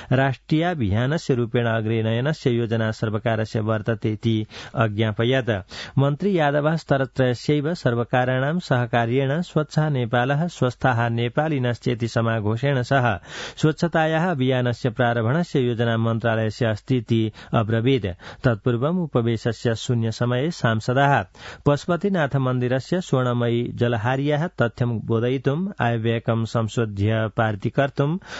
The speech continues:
अछाम जनपदस्य वयलपाटा चिकित्सालयस्य सञ्चालनं सहजं विधातुं सुधारगृहाणि व्यवस्थितानि कर्तुं सार्वजनिक सम्पदां संरक्षितुं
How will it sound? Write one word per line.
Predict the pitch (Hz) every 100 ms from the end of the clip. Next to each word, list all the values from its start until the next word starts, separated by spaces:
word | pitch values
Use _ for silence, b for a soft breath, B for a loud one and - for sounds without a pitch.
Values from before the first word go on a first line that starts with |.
| B
अछाम | 143 - 175 196
जनपदस्य | 160 139 151 147 - 160 165
वयलपाटा | 151 135 131 127 131 120 127
चिकित्सालयस्य | 113 120 113 127 117 120 117 120 120 123 123 123 113 - - 127 120
सञ्चालनं | - 117 117 113 113 120 131 139 185
सहजं | 143 123 113 113 110 B B
विधातुं | 117 123 131 139 156 170 202
सुधारगृहाणि | - 120 117 113 104 113 117 117
व्यवस्थितानि | 110 113 113 - 123 120 113 110
कर्तुं | - 135 - 147 190 B B -
सार्वजनिक | 143 139 151 165 170 -
सम्पदां | 180 170 139 127 131 123 123
संरक्षितुं | 120 120 120 120 - 147 139 143